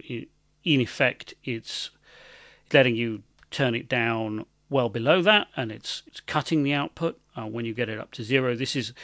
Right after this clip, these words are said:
this is the nominal output at which they're happy to say, "Yeah, this behaves the way we described it when we sold it to you." If you turn it up higher than that, then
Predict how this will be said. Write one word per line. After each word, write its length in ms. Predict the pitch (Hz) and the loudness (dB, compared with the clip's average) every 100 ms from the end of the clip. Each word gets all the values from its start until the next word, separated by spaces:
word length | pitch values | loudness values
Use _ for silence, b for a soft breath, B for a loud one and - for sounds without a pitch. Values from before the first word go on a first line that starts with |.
| B | B
this 200 | - 180 | 4 6
is 120 | 196 - | 6 6
the 100 | 151 | 8
nominal 440 | 143 135 123 127 | 8 8 2 -2
output 480 | 185 127 - 139 131 - | -2 -2 -2 -4 -6 -4
at 140 | 180 | -4
which 360 | 160 139 - - | 0 0 0 2
they're 340 | 135 127 127 - B B B B B B B B - | 6 6 6 2 B B B B B B B B 0
happy 300 | 160 - 139 | 2 4 2
to 100 | 131 | 2
say, 220 | - 135 | 4 4
"Yeah, 240 | 127 135 | 6 6
this 160 | 123 135 | 6 2
behaves 400 | - - 147 123 | 0 4 4 4
the 80 | 135 | 4
way 200 | 131 131 | 4 4
we 120 | 123 | 0
described 800 | 120 - - 139 131 123 110 - _ | -4 -4 2 4 6 2 -4 -14 _
it 300 | 147 143 - | 2 2 -2
when 260 | 135 131 120 | 0 2 2
we 100 | 120 | 0
sold 320 | - 156 139 | 2 2 2
it 80 | 160 | -4
to 100 | 175 | -2
you." 140 | 196 - | -2 -2
If 160 | - | -6
you 60 | 143 | -6
turn 320 | - 156 143 | 2 6 6
it 100 | 127 | 4
up 200 | 120 - | 2 -2
higher 340 | - 151 135 120 | -2 0 2 2
than 180 | 113 | 0
that, 200 | 110 107 - | -4 -6 -6
then 320 | 113 110 - | -8 -8 -12